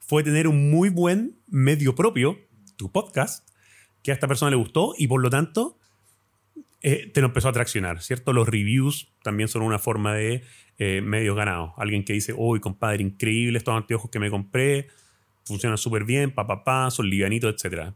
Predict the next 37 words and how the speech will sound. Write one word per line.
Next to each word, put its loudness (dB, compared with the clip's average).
Pero 0
tú -2
como 2
marca -2
no 2
le 0
pediste -4
que -2
le, -6
que -6
paga-, -4
no -4
le -2
pagaste -4
para -4
que -6
lo -4
hiciera, -6
es -2
un 2
medio 0
ganado. -8
Y -6
lo 2
mismo 4
también 2
puede 0
ser -4
si -8
lo 0
haces -2
mal 0
y -4
te 0
trolean, 0
¿ya? -2
Entonces, 0